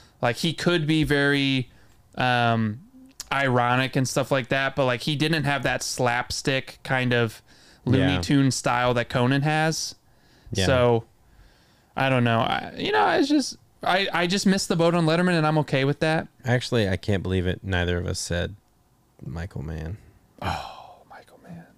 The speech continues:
Speaker 2: Missed opportunity, dude. Holy
Speaker 1: Well,
Speaker 2: cow.
Speaker 1: you know what? We've given him so much free publicity on this podcast. I think,
Speaker 2: I
Speaker 1: I think
Speaker 2: mean,
Speaker 1: we're still good.
Speaker 2: I wanna say that
Speaker 1: He's
Speaker 2: I
Speaker 1: the, he is the best on Twitter because all he ever tweets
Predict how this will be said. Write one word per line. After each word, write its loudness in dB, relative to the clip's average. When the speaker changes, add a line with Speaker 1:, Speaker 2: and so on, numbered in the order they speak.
Speaker 2:
Missed 0
opportunity, -10
dude. -8
Holy -4
Speaker 1:
Well, 2
Speaker 2:
cow. -4
Speaker 1:
you 0
know 2
what? 2
We've 2
given 4
him 2
so 2
much 2
free -2
publicity 0
on 2
this -2
podcast. -2
I -2
think, 2
Speaker 2:
I 4
Speaker 1:
I 2
think 2
Speaker 2:
mean, -2
Speaker 1:
we're 0
still -4
good. -8
Speaker 2:
I 4
wanna 6
say 4
that 2
Speaker 1:
He's -6
Speaker 2:
I 4
Speaker 1:
the, 0
he 0
is 2
the 2
best 0
on 2
Twitter 2
because -2
all 2
he -2
ever 0
tweets -2